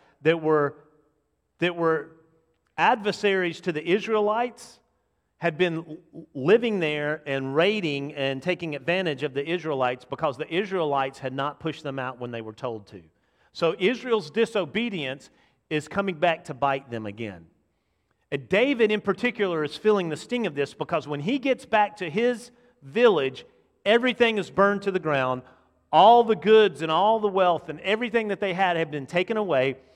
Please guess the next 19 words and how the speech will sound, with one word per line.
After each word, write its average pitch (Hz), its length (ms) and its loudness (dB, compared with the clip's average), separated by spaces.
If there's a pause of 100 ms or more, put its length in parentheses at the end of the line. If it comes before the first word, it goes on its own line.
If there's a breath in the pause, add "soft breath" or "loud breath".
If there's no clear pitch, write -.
(340 soft breath)
and 165 100 0
the 156 80 4
women 196 300 2
and 185 100 -4
children 165 440 -2
were 120 100 -4
gone. 104 400 -8 (1400)
Now, 202 220 4
at 190 180 0
first, 262 400 4 (460)
all 247 240 10
of 247 80 8
them 208 140 0
thought 202 340 2
that 185 100 -8
they 190 120 0
had 160 100 -4
been 156 160 -6
killed, 170 520 -2